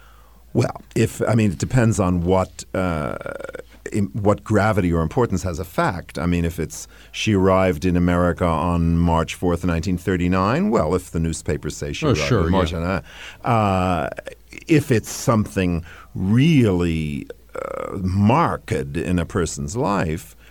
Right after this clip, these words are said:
Speaker 1: you've gotta have multiple attestation, of course, and that you have not only from the press, but you have that from interviews as well.
Speaker 2: A lot of, uh, writers these days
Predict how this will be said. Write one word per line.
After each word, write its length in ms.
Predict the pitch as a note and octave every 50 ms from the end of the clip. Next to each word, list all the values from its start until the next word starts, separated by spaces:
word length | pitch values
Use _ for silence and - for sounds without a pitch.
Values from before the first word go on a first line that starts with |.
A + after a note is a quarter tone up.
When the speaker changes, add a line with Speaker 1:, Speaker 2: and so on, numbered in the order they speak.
| - - - - - - -
Speaker 1:
you've 180 | - C#3+ D3+ -
gotta 240 | - A#2 F2+ E2 F2
have 220 | F2 G2+ F#2+ E2
multiple 500 | F2+ E2+ D2+ D2+ - E2+ - - E2+ D#2
attestation, 640 | D#2+ E2 E2 F2 - - - C#3 C#3 B2+ - - D2
of 140 | D#2 - -
course, 600 | - - D3+ C#3+ - - - - - - - - -
and 380 | G#2+ F2 E2+ E2 E2 E2 E2
that 340 | - F2 E2 E2+ E2 - -
you 100 | F2+ E2
have 480 | D#2 D#2+ D2+ D2 D2 C#2 - - - - -
not 240 | F2+ E2 D#2 D#2
only 160 | D2+ D2 D#2 D#2
from 220 | D#2 - E2+ D2+
the 60 | D2
press, 600 | - - - E2+ D2+ D#2+ G#2 B2+ - - - - - - - - - - - - - - - - -
but 320 | G#2+ F#2+ F2+ E2+ D#2+ -
you 140 | F2+ F2+ F2
have 220 | E2+ G2+ G#2 F2+ E2+
that 160 | E2+ D#2 D2
from 160 | - - A2
interviews 640 | C3+ F3+ F#3+ G3+ F3 B2 A2 F#2+ - - - - -
as 160 | - - -
well. 540 | - - C#2+ - - - - - E2+ E2 - - - - - - - - - - - - - - - - - -
Speaker 2:
A 60 | - A#2+
lot 320 | C3 D#3 E3+ G3 A3+ A#3+
of, 360 | A#3 E3 B2+ A2 A2 G#2 - A#2
uh, 300 | A2 G#2+ G2+ G2 F#2+ E2+ E2 F2 E2+ - - - - - - - - -
writers 540 | G2+ G2 G2 G2+ G#2+ G#2+ G#2 G2 F#2 E2
these 340 | - - F#2+ F#2 F#2+ F2+ -
days 520 | E2+ F#2 E2+ E2 D#2+ D#2+ D#2 - - -